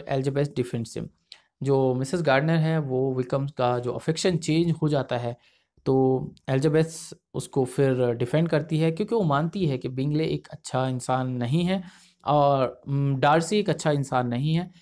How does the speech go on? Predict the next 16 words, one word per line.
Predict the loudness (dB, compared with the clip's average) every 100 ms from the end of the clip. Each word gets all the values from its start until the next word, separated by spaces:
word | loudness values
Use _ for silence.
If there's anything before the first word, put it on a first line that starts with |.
| _ -2
और | 0
विकम | 0 2 0
एक | 0 -4
अच्छा | -6 -6
इंसान | -6 -6 -6 -6
है। | -10 _ -20 _ -2
During | 2 2 2 2
her | 2 2
stay | 0 0 2
in | 0 0
Hunsford, | 0 -2 -2 2 2 0 -10 _ _ _ _ _ _ _ _ _ 2
Elizabeth | 4 4 2 -2 -2
and | 0 0 0
the | 0 2
other | 2 2 2
are | 4 2